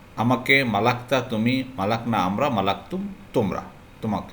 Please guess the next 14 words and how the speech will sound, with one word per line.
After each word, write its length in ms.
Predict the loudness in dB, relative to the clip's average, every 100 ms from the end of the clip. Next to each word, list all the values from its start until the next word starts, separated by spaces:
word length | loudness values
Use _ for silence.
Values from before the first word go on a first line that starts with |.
| -2
ঠিক 120 | 0
আছে? 220 | 0 -2
এই 100 | -6
যে 60 | -8 -6
তুম, 120 | -6 -6 -10 -20 -20 -20 -20 -20 -20 -20 -20 -12
আশা 140 | -4 -2
করি 100 | -2
বুঝতে 220 | -4 -8
পেরেছেন। 260 | -10 -10 -16 -20 -16 -12
জি, 80 | -12 -12 -10 -6 -6 -10 -20 -20 -20 -20 -8 2
এরপর 200 | 6 8
দেখুন 180 | 6 6
প্রিয় 140 | 4
মোহতারাম, 380 | 4 4 2